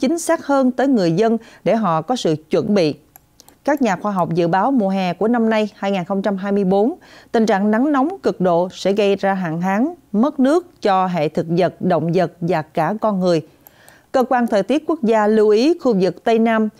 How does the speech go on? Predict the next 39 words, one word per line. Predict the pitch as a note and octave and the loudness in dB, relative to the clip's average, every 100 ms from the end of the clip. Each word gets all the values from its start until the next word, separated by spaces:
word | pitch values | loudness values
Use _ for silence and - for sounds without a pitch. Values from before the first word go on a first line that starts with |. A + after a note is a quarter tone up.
| - - | -10 -2
một | A#3 A3+ | -2 0
phần | A#3 G#3 | 0 0
của | G3 F3+ A3 | 0 0 0
Tây | B3+ A3 | 0 0
Bắc | G#3 D4 - | 0 -2 -2
Thái | A3+ | 0
Bình | B3+ F#3 | 0 2
Dương | F3 G3+ G3+ F#3+ | 2 2 2 0
và | F3+ F#3 | -2 -2
Hawaii | F3 F3 F3 F#3+ G3 F#3+ F3 - - - | 0 0 0 2 2 0 -2 -12 -14 -2
là | A#3 | 0
những | G#3+ G#3 C#4 | 2 2 2
nơi | C4+ C4 | 2 2
có | D4+ | 0
nguy | C#4+ C4 | 0 0
cơ | B3+ B3 | 0 0
hạn | A#3 F#3+ F3+ | 0 0 -2
hán | G#3 A3+ D#4+ - | 0 -2 -2 -2
cao | G#3 G3 | -2 2
nhất. | A3+ E4+ - _ _ _ - - | 2 0 -6 _ _ _ -12 -4
Mật | G#3 | -2
độ | G3 F#3 E3 F3+ | 2 2 2 0
sét | - D4+ | -2 -2
đánh | A#3+ A3+ D#4+ | 0 0 0
cũng | F#3+ G#3 | -2 -4
cao | - A#3+ | -2 0
hơn | A3 B3 B3 A#3+ - _ | 0 2 0 -2 -10 _
do | F3 G#3 | -2 0
nhiệt | G#3 F#3 | 2 0
độ | E3+ E3 | 0 0
nóng | F3 G3+ B3+ | 2 0 0
hơn | D#4+ C4 B3+ B3 - - | 0 2 2 -2 -8 -4
và | A3 | -2
có | A3 C#4+ | 0 0
thể | G#3 G#3+ | 0 2
làm | A#3+ F#3 F3+ | 2 0 -2
tăng | - G3+ | -2 0
nguy | G3+ G3 | 0 0
cơ | - G3 | 0 0